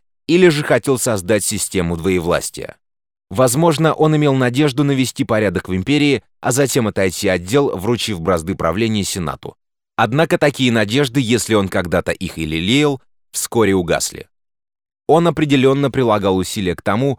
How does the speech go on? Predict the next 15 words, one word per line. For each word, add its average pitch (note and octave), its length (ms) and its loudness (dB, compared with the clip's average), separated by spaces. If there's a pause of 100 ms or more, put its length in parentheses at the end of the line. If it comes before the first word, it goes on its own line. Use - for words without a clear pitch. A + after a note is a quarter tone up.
(160)
чтобы E3 460 0
активизировать B2 800 -2
деятельность G2+ 580 -4
магистратов G#2 680 -2
и A#2+ 100 -8
Сената A2 480 -2
в G2+ 80 -4
управлении F2 500 -2
страной G#2 540 -2 (320)
и D#3+ 80 0
продвижении C#3 680 2
реформ C3+ 500 2
республиканской A2+ 880 0
административной F2+ 1000 -4
системы. - 540 -8